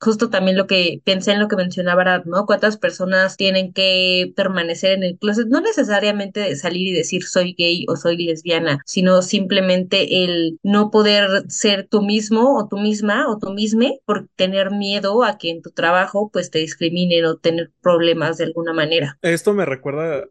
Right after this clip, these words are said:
Speaker 2: justo también a lo que discutimos el año pasado con el rainbow washing, que cuántas empresas su única acción social durante este mes es pintarse de arcoíris y ya.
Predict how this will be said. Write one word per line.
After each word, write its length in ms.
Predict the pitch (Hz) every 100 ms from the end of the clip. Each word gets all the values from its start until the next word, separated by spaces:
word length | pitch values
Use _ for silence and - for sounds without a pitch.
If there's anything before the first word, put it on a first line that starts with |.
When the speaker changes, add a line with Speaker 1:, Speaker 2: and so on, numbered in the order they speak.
| _
Speaker 2:
justo 440 | _ 143 - 151
también 260 | 135 127 135
a 20 |
lo 120 | 127
que 80 | 127
discutimos 500 | 123 _ 139 135 135
el 80 | 123
año 180 | 127
pasado 420 | 120 120 131 127 127
con 200 | 123 123
el 180 | 120
rainbow 320 | 120 120 123 120
washing, 540 | 120 117 - 175 202 _
que 600 | 156 147 143 147 143 139
cuántas 320 | 175 175 196
empresas 640 | 185 135 147 156 185 180 - - 143
su 120 | -
única 300 | 170 175 160
acción 640 | 127 - 147 143 151 151 - _
social 540 | - 151 139 143 143 156
durante 1040 | 156 147 127 123 127 123 123 127 127 143 _ -
este 240 | 143 151
mes 360 | 143 180 240 _
es 320 | 151 185 214
pintarse 460 | - 147 147 143 160
de 60 | 147
arcoíris 580 | 135 143 147 170 - -
y 120 | 131
ya. 220 | 127 -